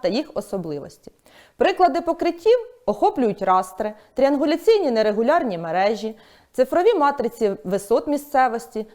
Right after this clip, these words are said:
точкові та полігональні покриття. Покриття є переважною структурою даних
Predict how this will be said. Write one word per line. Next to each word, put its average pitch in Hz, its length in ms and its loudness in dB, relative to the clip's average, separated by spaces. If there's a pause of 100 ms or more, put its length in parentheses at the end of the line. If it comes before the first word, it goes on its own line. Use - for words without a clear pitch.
точкові 349 480 -2
та 339 160 2
полігональні 180 680 -4
покриття. 156 540 -16 (720)
Покриття 214 420 0
є 277 100 0
переважною 262 760 0
структурою 277 640 -2
даних 247 460 0